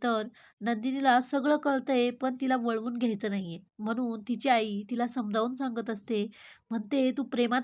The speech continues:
पडली आहेस जीवांच्या. तू आता न-, अगोदरची नंदिनी राहिली नाहीयेस, बदलली आहेस तू." नंदिनीची आई तिला सम-, म्हणते,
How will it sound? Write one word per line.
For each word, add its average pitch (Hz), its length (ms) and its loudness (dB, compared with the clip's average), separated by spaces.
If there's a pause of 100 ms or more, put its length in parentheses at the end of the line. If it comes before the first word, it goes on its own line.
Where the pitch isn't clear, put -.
पडली 233 260 2
आहेस 220 200 0
जीवांच्या. 202 440 0 (520)
तू 285 240 2
आता 247 320 4 (160)
न-, 233 100 -6 (100)
अगोदरची 254 520 0
नंदिनी 254 400 0
राहिली 233 300 2
नाहीयेस, 233 500 0
बदलली 247 400 2
आहेस 233 240 2
तू." 214 100 -2 (180)
नंदिनीची 233 520 -2
आई 226 280 0 (100)
तिला 233 180 4
सम-, 233 220 -2
म्हणते, 208 440 2